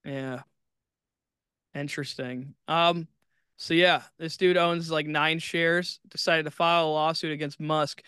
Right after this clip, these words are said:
and fucking won. Uh, <laughs> and then the article go, ends with, "Ask for dawn of, as for dawn of correction, maybe it's time for a reunion."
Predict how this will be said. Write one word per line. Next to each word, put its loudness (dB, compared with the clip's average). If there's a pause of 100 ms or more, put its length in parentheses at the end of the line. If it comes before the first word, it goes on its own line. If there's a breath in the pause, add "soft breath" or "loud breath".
(300 soft breath)
and -6
fucking 2
won. -4 (640)
Uh, 2 (520)
<laughs> -14
and 2
then 4
the 6
article 4
go, 0 (160)
ends 0
with, -2 (240 loud breath)
"Ask 2
for -2
dawn 2
of, -2 (180)
as 0
for -4
dawn 0
of -4
correction, 0 (300 soft breath)
maybe 2
it's 2
time 2
for 4 (120)
a 10
reunion." 6